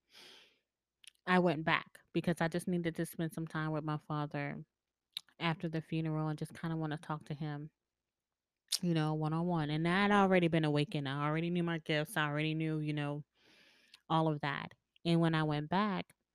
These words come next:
I just went and talked to him, and he's buried next to his mom, which is my grandmother who raised me, and my grandfather. So he's, like, right next to them. And then my aunt Celeste,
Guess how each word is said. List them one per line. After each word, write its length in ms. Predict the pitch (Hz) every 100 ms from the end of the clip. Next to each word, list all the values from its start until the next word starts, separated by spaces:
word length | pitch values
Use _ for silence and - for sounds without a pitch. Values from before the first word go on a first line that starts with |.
| _ -
I 60 | -
just 160 | 202 208
went 180 | 196
and 100 | 185
talked 300 | - 175 170
to 100 | - 170
him, 360 | 170 165 160
and 140 | 156 147
he's 240 | 170 165
buried 360 | - 160 160 151
next 300 | 160 156 -
to 80 | 160
his 220 | 180 202
mom, 320 | 156 143 143
which 160 | 143 143
is 80 | 143
my 140 | 147
grandmother 680 | 143 143 139 131 135 135 143 _ - _ -
who 100 | 165
raised 380 | 151 143 139 -
me, 280 | 135 139 147 _ _ -
and 80 | 151
my 80 | 147
grandfather. 540 | 135 139 135 - - -
So 120 | 143
he's, 240 | 143 160 143
like, 140 | 135 -
right 240 | 147 151
next 300 | 135 147 -
to 100 | -
them. 240 | - - 156 _ - - -
And 80 | 165
then 120 | 156
my 140 | 156 -
aunt 260 | 160 -
Celeste, 680 | - 165 190 175 151 - -